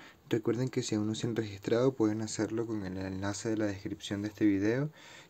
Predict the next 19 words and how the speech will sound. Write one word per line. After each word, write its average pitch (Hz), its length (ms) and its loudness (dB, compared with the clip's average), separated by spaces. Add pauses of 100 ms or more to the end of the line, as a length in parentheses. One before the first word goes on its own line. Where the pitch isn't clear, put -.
y 110 140 6
estarán 110 280 0
participando 113 720 -2
por 110 180 -4
un 104 160 -2
bono 110 300 0
de 107 120 -4
cien 113 440 2
U 117 220 -2
S 113 160 -2
D 107 160 0
T 135 280 -4 (400)
en 117 140 -4
comisiones 113 600 -2
de 110 80 -2
trading 110 500 2
luego 101 280 0
de 107 60 0
haber 101 260 -4